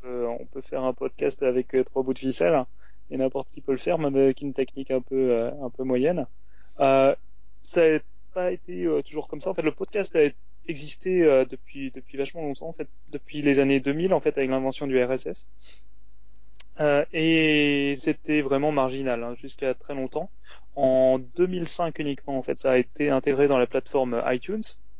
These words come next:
euh, et même, euh, jusqu'à, en fait, dans les années deux mille dix, euh, c'était très peu utilisé, euh, jusqu'à l'apparition, en fait, de la, du podcast, euh, qui s'appelle Serial, euh, aux États-Unis, euh, qui était un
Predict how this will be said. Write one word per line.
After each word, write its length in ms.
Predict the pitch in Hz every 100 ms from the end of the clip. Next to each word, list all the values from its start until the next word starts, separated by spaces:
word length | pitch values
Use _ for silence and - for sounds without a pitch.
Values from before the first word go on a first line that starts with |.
| -
euh, 280 | 131 123 123
et 280 | 147 143 135
même, 360 | 127 143 143 127
euh, 160 | 123
jusqu'à, 360 | 120 127 - 127
en 60 |
fait, 220 | 123 139 -
dans 100 | 127
les 180 | 123
années 200 | 123 127
deux 100 | 123
mille 180 | 131 127
dix, 360 | 123 170 - - - - - - 127
euh, 200 | 123 123
c'était 720 | - 135 - 139 139 135 127 - - - - -
très 180 | - 147
peu 260 | - 151
utilisé, 640 | 151 - - 127 123 175 208 - - - - -
euh, 180 | 131 131
jusqu'à 540 | 135 165 170 175 175
l'apparition, 480 | 143 - 139 143 170
en 20 |
fait, 180 | 156 139
de 60 | 139
la, 580 | 127 123 123 120 120 131
du 120 | 135
podcast, 480 | 143 - 147 - 139
euh, 160 | 123
qui 120 | 123
s'appelle 300 | - 135 127
Serial, 840 | 123 - - - 151 143 127 147 202 - - - - - 147
euh, 240 | 123 123 -
aux 160 | 139
États-Unis, 540 | 131 135 127 135 147 - - - - -
euh, 120 | 135
qui 140 | -
était 260 | 147 - 151
un 440 | 143 131 127 123